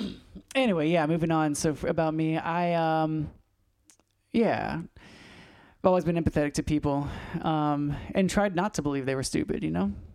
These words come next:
So that, that spurred a lot of my questions. It's kinda setting up my mindset, I guess, for, like, going into what this year, what twenty twenty-one really did.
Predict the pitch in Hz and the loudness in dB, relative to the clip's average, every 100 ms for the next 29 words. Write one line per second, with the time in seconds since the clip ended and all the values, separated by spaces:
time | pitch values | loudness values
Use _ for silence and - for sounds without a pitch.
0 | - - - 196 196 202 226 - - 180 | -14 0 2 4 4 2 2 0 2 4
1 | 170 147 143 147 143 139 151 143 143 143 | 4 4 4 2 0 0 0 0 -2 0
2 | 208 175 - 175 165 160 151 - - - | 0 0 2 2 2 2 2 -4 -12 -18
3 | - 160 156 143 139 139 135 143 131 127 | -4 2 2 4 2 2 0 2 2 2
4 | 131 131 - 156 147 147 143 139 135 - | 2 0 0 0 0 2 2 2 0 0
5 | 143 135 135 135 165 147 - 143 139 135 | 2 4 2 2 0 -2 0 0 2 2
6 | 143 - 156 143 - 139 135 135 131 127 | 0 0 0 0 0 0 0 0 -2 -4
7 | 131 120 127 123 120 | -6 -4 -2 -2 -4